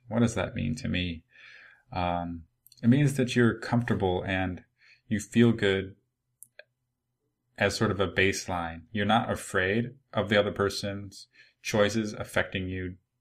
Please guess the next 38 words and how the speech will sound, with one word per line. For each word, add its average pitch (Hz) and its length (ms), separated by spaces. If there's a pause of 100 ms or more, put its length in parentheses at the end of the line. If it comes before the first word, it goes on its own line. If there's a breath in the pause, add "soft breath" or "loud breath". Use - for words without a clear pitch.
(280)
really 98 260
dramatically 90 440
because 113 460
you, 98 100
you 104 260
focus 107 400
a 101 60
lot 104 220
on 104 100
your 104 120
own 104 100
self-love 95 540
and 95 100
self-care. 98 500
So 95 300 (240 loud breath)
your 117 160
needs 131 240
are 101 60
typically 110 380
being 98 240
met 95 220
by 95 120
yourself. 95 500
You're, 95 280 (140)
you're, 101 280
um, 90 300 (500 soft breath)
you're 120 120
independent 120 540
and 95 100
you're 113 100
coming 113 240
together 98 300
with 98 180
your 92 100
partner 95 320
to 92 360 (320 soft breath)
enhance 104 460
things, 90 500